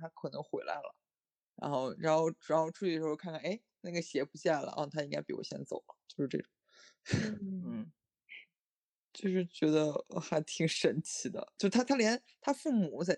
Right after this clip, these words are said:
Speaker 1: 家里面都互相发短信。
Speaker 3: 啊，就面对面，面对面发短信那种吗？
Speaker 1: 对，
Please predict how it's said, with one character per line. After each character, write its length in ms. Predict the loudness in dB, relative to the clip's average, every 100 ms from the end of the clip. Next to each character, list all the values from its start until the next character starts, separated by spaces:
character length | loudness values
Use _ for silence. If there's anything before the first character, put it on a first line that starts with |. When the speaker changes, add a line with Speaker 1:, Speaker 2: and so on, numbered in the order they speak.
| 2
Speaker 1:
家 260 | 0 2
里 120 | 0 0
面 340 | 0 0 -2 0
都 160 | 0
互 180 | 0 -4
相 180 | -2 -2
发 220 | -2 -2
短 160 | -2 -4 -8
信。 320 | -10 -10 -10 _ -20 _ 2 4 6 4 6
Speaker 3:
啊， 100 | 4
就 160 | 4 0 -4 4
面 140 | 4
对 140 | 4 4
面， 160 | 4 6
面 160 | 4
对 80 | 6
面 200 | 6 6
发 160 | 6 4
短 200 | 6 4
信 120 | 0
那 120 | 0
种 180 | 2 0
吗？ 260 | -2 -6 -10 _ _ _ 0 0 0 -8 -10 -10 0
Speaker 1:
对， 160 | 0